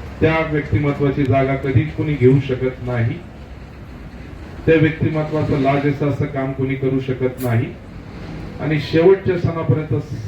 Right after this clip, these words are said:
समर्पकपणे काम करणारं व्यक्तिमत्व, ज्यांनी जिल्हा परिषदचं रणशिंग फुंकण्यासाठी बारामतीमधून ज्यांनी आगाज केला होता, त्याचा नारळ फोडण्यासाठी जो व्यक्तिमत्व येणार होता आणि शेवटच्या क्षणाला त्याचं लँड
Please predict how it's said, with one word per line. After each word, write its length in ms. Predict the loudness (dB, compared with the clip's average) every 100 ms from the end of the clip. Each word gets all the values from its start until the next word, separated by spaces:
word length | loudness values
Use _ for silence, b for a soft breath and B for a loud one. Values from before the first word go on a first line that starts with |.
| -4
समर्पकपणे 800 | 0 4 4 2 0 0 0
काम 280 | 0 0 0
करणारं 400 | 0 -2 -2 0
व्यक्तिमत्व, 600 | 0 2 2 2 -2 -2 -4 -6 -16 -16 -16 -16 2
ज्यांनी 220 | 4 4
जिल्हा 320 | 6 4 6
परिषदचं 560 | 4 4 2 2 2 2
रणशिंग 440 | 0 0 -2 2
फुंकण्यासाठी 640 | 2 2 0 0 0 -2 -2
बारामतीमधून 840 | 0 0 0 -2 -2 -2 -2 -2
ज्यांनी 200 | 0 0
आगाज 360 | -2 0 0 0
केला 240 | -2 2
होता, 480 | 0 0 -4 -6 -12 -16 -6 -2
त्याचा 220 | 2 2
नारळ 360 | 2 2 2
फोडण्यासाठी 640 | 4 4 4 2 0 -2 0
जो 140 | 4
व्यक्तिमत्व 600 | 4 4 2 0 0 2
येणार 340 | 2 2 2
होता 240 | 2 2 0
आणि 160 | 0 -2
शेवटच्या 420 | 0 0 0 -2
क्षणाला 420 | 0 -2 0 0 0 -4 -12 -16 -16 -16 -10 0
त्याचं 400 | 2 4 4 2 -4 -12 -10 -2
लँड 340 | 0 0 -2